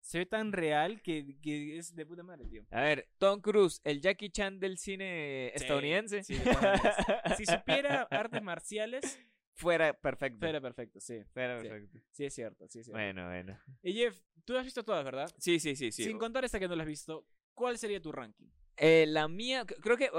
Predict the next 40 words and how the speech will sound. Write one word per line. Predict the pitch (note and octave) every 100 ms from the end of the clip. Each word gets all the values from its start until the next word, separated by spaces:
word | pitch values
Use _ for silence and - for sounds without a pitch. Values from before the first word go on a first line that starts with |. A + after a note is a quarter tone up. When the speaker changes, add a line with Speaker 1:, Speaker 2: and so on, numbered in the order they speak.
| D3+
Speaker 2:
voy | F#3+ C4
a, |
voy | C4+
a | C#4
poner | A3+ A3+
solamente | B3+ B3+ B3+ C4 -
la | E3 E3+
que | D#3+ E3
más | G3+
me | G#3+
gusta, | A3 A#3+ - F#3 G3+ - _ _ _ _ _ _
porque, | E3+ E3 D#3+
de | D3 D#3
las | D#3 D3+
que | C#3+
recuerdo, | D3 G3+
porque | B2+ D#3
obviamente | D#3+ G3 G#3 F#3
yo | F#3+
las | F#3+
he |
visto, | F#3 G3 G3+ G3 _ _
eh, | A2+ C3+ - D3+
salteadas | - C#3 B2+ E3 F3+ F#3
a | F3
ni-, | D3 C3
a | B2+
nivel | C3 C3 D3+
de, | F3
de, | D#3+ C#3
man, | C#3 C#3
American | A2+ A#2 B2 A#2+
Nación, | A#2 C#3+ B2
eh, | C3
salió | A#2 B2 C#3
en | E3
el | D#3+
noventa | C3 A#2+ A#2
y | A2
seis. | F3+ D#3